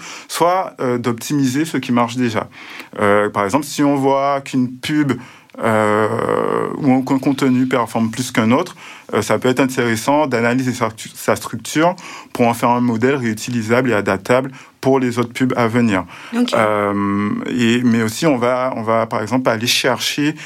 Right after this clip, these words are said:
Speaker 1: les points communs entre tous les clients qui ont, qui ont cliqué, qui ont interagi avec cette pub pour comprendre ce qui les a poussés à acheter et renforcer, euh, le discours commercial. Et enfin, il y a un troisième point,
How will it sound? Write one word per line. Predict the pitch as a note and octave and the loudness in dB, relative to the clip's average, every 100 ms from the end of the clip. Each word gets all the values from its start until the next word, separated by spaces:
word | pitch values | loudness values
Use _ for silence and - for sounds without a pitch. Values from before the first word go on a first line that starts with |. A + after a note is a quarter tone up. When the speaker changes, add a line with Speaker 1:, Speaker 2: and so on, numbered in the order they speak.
| - - | -10 -2
Speaker 1:
les | A#2+ | 0
points | B2+ B2 | 2 2
communs | C3 A#2+ C3+ - | 2 2 2 0
entre | A#2+ - A2 | -6 -4 -6
tous | - D#3+ | -4 0
les | D#3+ | 0
clients | - D3+ C#3+ C#3+ C#3+ - - | 0 2 2 2 -4 -18 -18
qui | - B2+ | -4 0
ont, | A#2+ A#2 A#2 B2 - | 2 4 2 -2 -6
qui | - A2+ | -4 -2
ont | G#2+ G#2+ | 0 -2
cliqué, | A2 D3+ B2+ - C3+ C#3 | -4 -6 -4 2 2 2
qui | C#3 | 0
ont | A2+ | 0
interagi | A2 B2+ B2+ B2 | 2 2 2 0
avec | A#2+ - | -2 -4
cette | A2+ A2 | -8 -2
pub | D3 E3 - - - | -2 -2 -8 -16 -4
pour | B2+ | -2
comprendre | A#2 A2 C3 | 0 0 0
ce | C3+ | 0
qui | C3+ | 0
les | A2+ | 0
a | A2+ | 0
poussés | A2+ A2 A2 | -2 -4 0
à | |
acheter | G2 - - D#3+ E3 - - - | 0 -2 0 0 0 -14 -12 0
et | B2+ | 2
renforcer, | C3 A#2 B2+ - A#2 G#2 - C3+ D3 - | 2 0 -2 -2 -2 -4 -4 -2 -2 -4
euh, | A2 G#2+ | -2 0
le | G#2+ | 0
discours | G#2+ - B2 A2+ | -4 -2 -2 0
commercial. | A#2 A2 G2+ - - - - - - - | 0 0 -2 -4 -8 -8 -18 -18 -18 -6
Et | - | 0
enfin, | A#2 A2+ E3+ | 2 2 2
il | |
y | D3+ | 2
a | |
un | B2+ | 2
troisième | C3 A#2+ A#2 A#2 | 0 0 0 -2
point, | A2+ C#3+ D#3 E3+ | 0 0 2 -2